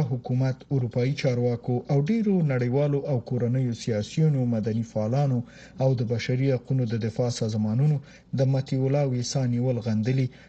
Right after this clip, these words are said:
او د طالب چارواکو یې غوښتنه کړې ده چې هر څه ژر ویسا خوشي کړي. د بخښنې نړیوال سازمان په خپل تازه راپور کې ویلي چې طالبانو په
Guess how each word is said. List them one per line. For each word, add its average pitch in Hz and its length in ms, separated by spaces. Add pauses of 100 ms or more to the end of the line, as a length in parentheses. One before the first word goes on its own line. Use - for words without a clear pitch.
(160)
او 139 60 (140)
د 131 140
طالب 147 340
چارواکو 123 540
یې 123 140
غوښتنه 123 460
کړې 117 220
ده 160 140
چې - 60 (100)
هر 117 120 (100)
څه - 60 (120)
ژر 143 160 (360)
ویسا 107 280 (140)
خوشي 117 340
کړي. 113 120 (960)
د - 20 (180)
بخښنې 208 340 (120)
نړیوال 139 360 (120)
سازمان 156 420
په - 140
خپل 160 260
تازه 135 300
راپور 135 240
کې 127 180
ویلي 143 260
چې 156 200
طالبانو 127 440
په 123 60